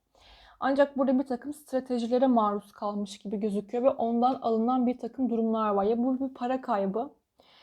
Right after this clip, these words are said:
bana daha ağırlıklı olarak bir fırsat kaybı gibi hissettirdi. Yani ayağına gelecek bir fırsatın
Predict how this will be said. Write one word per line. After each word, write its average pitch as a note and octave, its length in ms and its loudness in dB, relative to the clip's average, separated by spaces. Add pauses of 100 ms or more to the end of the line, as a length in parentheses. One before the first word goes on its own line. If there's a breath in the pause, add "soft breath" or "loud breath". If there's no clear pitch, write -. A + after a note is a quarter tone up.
(280 soft breath)
bana B3 220 4
daha C4 220 2
ağırlıklı B3+ 440 2
olarak C4 360 2
bir D4 100 -4
fırsat C4 540 -6
kaybı A3+ 320 -2
gibi G3+ 180 -4
hissettirdi. - 760 -10 (400 soft breath)
Yani G#3+ 240 2
ayağına A#3+ 320 2
gelecek A#3+ 440 -2
bir A#3+ 100 -2
fırsatın B3 720 -6